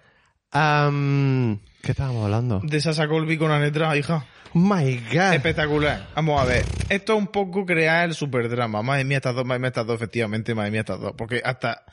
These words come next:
Speaker 2: las concursantes en el World estaban
Speaker 1: Ujú, ujú.
Speaker 2: Sabemos antes de antes que empiece que va a ganar Sasha Colby. ¿Por qué? Porque es como la madre.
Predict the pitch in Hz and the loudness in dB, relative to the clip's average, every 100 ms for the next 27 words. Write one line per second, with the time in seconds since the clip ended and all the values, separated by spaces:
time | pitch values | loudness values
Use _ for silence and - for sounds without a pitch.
0 | - - _ 135 135 131 127 143 151 147 | -20 -20 _ -6 -2 -2 -2 0 0 0
1 | 139 151 143 139 143 - - - - - | 0 0 0 0 0 -4 -12 -10 -10 -10
2 | - - - - 113 110 113 110 104 123 | -12 -12 -12 -4 0 2 2 0 0 0
3 | 131 - 117 113 98 104 - - - - | -2 -4 -4 -4 -2 -4 -6 -14 -20 -6
4 | 156 143 147 160 - 156 151 147 147 147 | -2 0 0 -2 -2 -2 0 0 0 0
5 | 139 135 147 131 120 120 123 120 127 131 | 0 -2 -2 0 0 0 -2 -4 -4 -4
6 | 139 147 143 127 - 156 110 - _ - | -2 -2 -2 -4 -2 -2 -2 -6 _ -20
7 | - 139 131 143 160 151 147 151 131 123 | -10 -6 -4 -2 -2 0 0 0 -2 0
8 | 123 98 92 82 | -2 -2 -6 -10